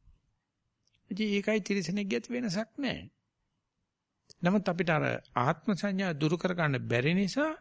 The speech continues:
සම්පූර්ණ ආත්මේ නෑ කියන්න එපා. ඕලාරිකත්ව ප්‍රතිලාභේ බාර ගන්න. වෙන්න පුළුවන් තරම් කයට සීමා කරන්න. ඒකේ ඉන්නකොට ඉන්නකොට ඒ කය ඇතුලේ සිද්ධ වෙනානේ මොනවා හරි ඒ වෙලාවට මතුවෙන ධාතු කොටාසේ. ඒක දිගේ යන්න.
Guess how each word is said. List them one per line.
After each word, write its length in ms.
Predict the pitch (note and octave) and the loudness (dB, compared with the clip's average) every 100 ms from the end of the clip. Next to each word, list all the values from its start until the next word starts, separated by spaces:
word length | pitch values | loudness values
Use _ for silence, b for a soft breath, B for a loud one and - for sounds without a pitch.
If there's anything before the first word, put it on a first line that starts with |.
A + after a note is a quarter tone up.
| B B B - - _ | B B B -20 -20 _
සම්පූර්ණ 680 | - E3 G3+ G3+ A#3 A#3+ G#3+ | 0 2 4 4 6 6 6
ආත්මේ 340 | G3 E3+ F3 C#3 | 4 2 0 0
නෑ 180 | C3+ | -2
කියන්න 260 | C3+ B2+ G#2+ | 0 -2 0
එපා. 300 | A2+ D3+ A3+ F#4 _ _ _ _ _ | 0 0 0 -4 _ _ _ _ _
ඕලාරිකත්ව 600 | D#3 D#3 D3 D3 D3 - | 4 6 4 0 -4 -4
ප්‍රතිලාභේ 480 | C#3 - - B1 E3+ | -4 -2 -2 0 -2
බාර 220 | - - | -2 -4
ගන්න. 220 | - - - - - _ | -6 -10 -14 -20 -20 _
වෙන්න 240 | G#3 G#3+ | 0 0
පුළුවන් 300 | F3+ D3 C3 | 0 0 0
තරම් 220 | C#3+ D#3+ | 0 0
කයට 320 | - C#3+ - | 0 0 0
සීමා 360 | - C3+ B2 - | -4 -6 -6 -10
කරන්න. 260 | - - - _ b b - | -12 -14 -20 _ b b 0
ඒකේ 200 | G3+ G#3 | 2 4
ඉන්නකොට 360 | F3+ F3 G3 F#3 | 4 4 2 2
ඉන්නකොට 380 | F3+ F3 G3 F#3+ | 2 0 0 0
ඒ 140 | F3+ | 0
කය 200 | - E3 | 2 2
ඇතුලේ 360 | E3 D#3+ F3 E3 | 2 0 -2 -2
සිද්ධ 240 | G3 E3+ | -2 0
වෙනානේ 420 | E3 D#3 D3+ B2+ - - - _ _ _ _ _ _ _ _ - - B B B - | 2 2 2 2 -2 -10 -20 _ _ _ _ _ _ _ _ -6 -6 B B B -12
මොනවා 400 | - A#2+ D#3 E3+ E3 | 0 4 6 6 6
හරි 220 | E3+ D#3+ | 4 6
ඒ 100 | D#3+ | 4
වෙලාවට 300 | D3+ D3+ D3 | 4 2 2
මතුවෙන 360 | C#3+ C#3 C#3+ C#3 | -2 -2 -2 0
ධාතු 360 | B2+ A#2 C#3 C#3+ | 0 2 0 0
කොටාසේ. 580 | D3+ - D3 C#3 C#3+ A#2+ _ _ _ | -4 0 0 0 -8 -12 _ _ _
ඒක 140 | G3+ G3+ | -6 -6
දිගේ 300 | G3+ G#3+ G3 | -2 0 0
යන්න. 200 | D#3+ | -4